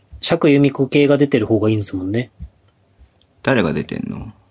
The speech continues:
Speaker 1: 天体観測ですか？
Speaker 2: うん。
Speaker 1: 長谷川京子とかかな。坂口健二とか。
Speaker 2: 長谷川京子。
Speaker 1: 誰が主役だった？小田切丈だったっけ？違うかな。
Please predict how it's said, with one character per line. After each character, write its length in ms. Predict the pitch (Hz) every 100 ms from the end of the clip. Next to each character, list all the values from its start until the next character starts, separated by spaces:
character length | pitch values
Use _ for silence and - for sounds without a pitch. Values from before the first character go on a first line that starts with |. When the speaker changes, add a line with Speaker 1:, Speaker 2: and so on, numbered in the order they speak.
| _ _ _ - -
Speaker 1:
天 160 | 139 135
体 160 | 135 135
観 140 | 131
測 120 | -
で 60 | 98
す 60 | -
か？ 180 | 151 - _ _ _ _ _ _ _ - _
Speaker 2:
う 60 | 85
ん。 300 | 78 - -
Speaker 1:
長 60 | 139
谷 160 | 175
川 180 | 175 165
京 160 | 185 151
子 120 | -
と 80 | 101
か 120 | -
か 60 | 98
な。 120 | 104 _
坂 240 | - 139 135
口 220 | 113 -
健 160 | 107
二 100 | 95
と 120 | - 120
か。 100 | - _ _ _ _ _ _ _ _ _ _ -
Speaker 2:
長 100 | -
谷 160 | 90
川 280 | 90 87 87
京 180 | - - _
子。 220 | - - -
Speaker 1:
誰 220 | 127 202
が 80 | 175
主 140 | -
役 80 | 113
だ 40 | 110
っ 20 |
た？ 120 | 117
小 100 | 113
田 100 | 180
切 140 | 196 117
丈 120 | 113
だ 80 | 101
っ 20 |
た 80 | -
っ 40 |
け？ 200 | 98 -
違 40 | 127
う 40 |
か 120 | -
な。 100 | 101